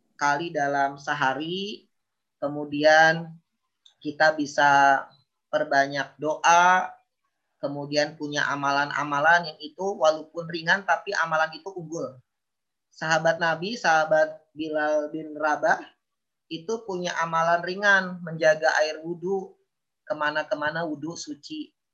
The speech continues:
Dan itu punya nilai tambah. Maka kawan-kawan yang insya Allah dirahmati oleh Allah Subhanahu wa Ta'ala, amalan wajib itu adalah amalan yang dikerjakan mendapat pahala, ditinggalkan dosa.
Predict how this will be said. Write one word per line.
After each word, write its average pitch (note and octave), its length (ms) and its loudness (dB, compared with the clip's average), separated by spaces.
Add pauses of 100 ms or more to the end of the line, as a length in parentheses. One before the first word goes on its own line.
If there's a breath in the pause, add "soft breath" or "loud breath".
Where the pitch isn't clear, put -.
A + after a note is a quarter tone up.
Dan D3 160 -4
itu E3 220 -6
punya E3 260 -6
nilai D#3 300 -2
tambah. D3 340 -2 (960)
Maka F#3+ 240 2
kawan-kawan E3+ 640 2
yang E3 160 -10
insya D3+ 160 -2
Allah D3+ 160 2
dirahmati D3 480 -4
oleh C#3 240 -4
Allah D#3 240 -2
Subhanahu C#3+ 560 -6
wa C#3 160 0
Ta'ala, C3+ 500 -2 (800)
amalan E3 560 2
wajib E3 480 0
itu E3 280 -8
adalah D#3 600 0
amalan D#3+ 600 0
yang D#3+ 120 -10
dikerjakan F3 800 -4
mendapat C#3+ 520 -4
pahala, C3 480 -6
ditinggalkan C3+ 720 -8
dosa. B2+ 440 -4